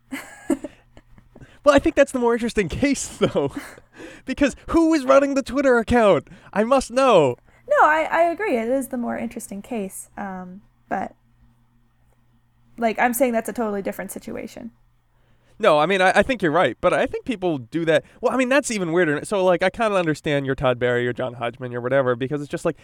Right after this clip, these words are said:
Speaker 2: "Hey, I like this guy's stuff, and, you know, he seems cool," or whatever. Like, you legitimately wanna support him. It's not like either of them are, you know,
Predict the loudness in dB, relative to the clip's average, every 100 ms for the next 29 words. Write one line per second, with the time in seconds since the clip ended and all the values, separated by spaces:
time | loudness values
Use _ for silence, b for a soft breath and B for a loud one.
0 | b 2 4 4 4 -2 0 -2 -2 -2
1 | 0 0 -4 _ b b -2 0 -2 -4
2 | -12 -16 _ _ _ _ -6 -4 -4 -4
3 | -4 -4 -4 -6 -4 -4 -2 -4 -6 -2
4 | 0 2 2 0 -4 -2 -2 0 -2 0
5 | 0 0 -2 -2 -2 -2 -4 -2 0 0
6 | -4 -8 -4 -4 -4 -4 -8 -10 b b
7 | b b -12 -10 -10